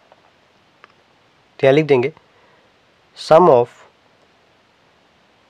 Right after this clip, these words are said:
adjacent angles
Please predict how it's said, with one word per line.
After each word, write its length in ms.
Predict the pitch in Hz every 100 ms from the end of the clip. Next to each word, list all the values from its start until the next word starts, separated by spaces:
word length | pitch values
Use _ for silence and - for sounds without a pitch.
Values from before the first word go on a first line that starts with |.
| _ _ _ _ _ _ _ _ _ _ _ _ _ _ _ _ _ _ _ _ _ _ _
adjacent 580 | 127 120 117 123 123 131 127
angles 320 | 123 120 143